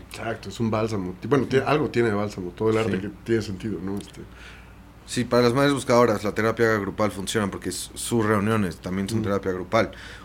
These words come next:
Speaker 2: O los hermanos sentándote, fue una terapia grupal. El ir a ver esta película con un dolor es una terapia grupal también. Y, y nada, y eso ha sido lo más bonito. El, el, el, esa, esa realización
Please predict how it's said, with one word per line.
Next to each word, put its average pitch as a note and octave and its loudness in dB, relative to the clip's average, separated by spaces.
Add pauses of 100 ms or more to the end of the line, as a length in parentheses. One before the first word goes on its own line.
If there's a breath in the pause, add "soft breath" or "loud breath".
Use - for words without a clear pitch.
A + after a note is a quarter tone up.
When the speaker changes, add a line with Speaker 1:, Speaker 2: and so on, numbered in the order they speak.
Speaker 2:
O F#2 -4
los G2 -2
hermanos G2+ 0
sentándote, F#2 -2
fue - -6
una G2 -2
terapia F#2 -2
grupal. F#2+ -2
El G2+ 0
ir A2+ 0
a A2+ 4
ver G#2+ 0
esta F#2+ -8
película F2+ -4
con F2 -6
un F#2+ -2
dolor F#2+ -2
es G#2+ -8
una F#2 -6
terapia E2 -8
grupal - -12
también. - -16 (720 loud breath)
Y, E2 -8
y G2+ -2
nada, A#2+ 6
y G#2+ 2
eso A#2 -2
ha - -2
sido G#2+ 0
lo F#2 0
más F#2 -2
bonito. F2+ -4 (600 loud breath)
El, F2 -10 (120)
el, G2+ -2 (160)
el, F2 -2 (720)
esa, A2 2
esa A#2 0
realización G2 0